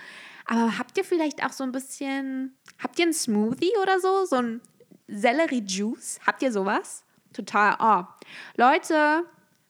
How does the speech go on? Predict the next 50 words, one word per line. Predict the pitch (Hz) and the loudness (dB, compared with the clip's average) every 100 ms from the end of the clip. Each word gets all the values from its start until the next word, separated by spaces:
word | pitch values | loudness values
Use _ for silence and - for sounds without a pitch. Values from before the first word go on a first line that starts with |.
| _ | _
meldet | - 240 269 339 359 | -6 2 4 4 4
euch | 349 359 | 2 0
bitte, | 339 339 330 | -2 -2 0
wenn | 285 294 | 0 2
ihr | 285 254 | 2 2
auch | 277 | 0
für | 311 | -4
einen | 277 262 | -2 -4
Juicer | 226 262 - 185 | -2 -4 0 -2
wärt. | 170 170 160 - _ _ _ _ _ _ - _ | 0 -2 -4 -8 _ _ _ _ _ _ -20 _
So | - | -2
einen | 254 | -2
schönen | 240 302 | 0 0
Entsafter, | 285 269 269 285 - 226 208 214 - - | 0 2 2 2 0 0 2 0 -8 -12
weil | 220 | -8
das | |
ist | 214 | -4
ja | 214 | -2
auch | 214 - | -2 -4
eklig, | 240 214 208 | -4 -4 -2
wenn | 202 | -2
man | 196 | 0
dieses | 180 185 | -2 -4
Fruchtfleisch | - - 254 - - - 165 185 - | -6 -2 -2 -2 -10 -4 0 0 -2
und, | 190 180 - - | -2 -4 -6 -14
und | - 196 | -4 -2
Gemüsefleisch, | 220 202 208 277 269 214 190 180 208 - 196 185 208 208 - | 2 2 2 2 2 2 2 0 -6 -6 0 2 2 2 0
oder | 202 | -2
wie | |
man | 202 202 | 0 0
auch | 196 | 0
immer | 220 208 | 0 0
das | 202 - | -2 -6
dann | - 226 196 | -6 -2 0
nennt, | 202 208 208 - - - | 0 0 -4 -12 -20 -10
wenn | 208 | -4
man | 196 | -2
das | 196 | -2
dann | 202 196 | -2 0
noch | 190 - | -2 -4
irgendwie | 208 190 180 190 | -6 -4 -4 -8
im | 196 185 | -6 -6
Getränk | 190 - - 202 - | -8 -8 -12 -12 -18
hat. | - - - | -20 -20 -8
Und | 233 226 | -4 -2
schönere | - 254 233 208 | 0 2 4 2
Gläser, | 180 196 214 190 - 208 | 0 2 2 2 -2 -4
weil | 208 | -4
diese | 196 202 202 | -4 0 0
Pappbecher, | - - - 247 247 254 233 240 220 | -2 -8 -2 -2 0 -2 -2 0 -2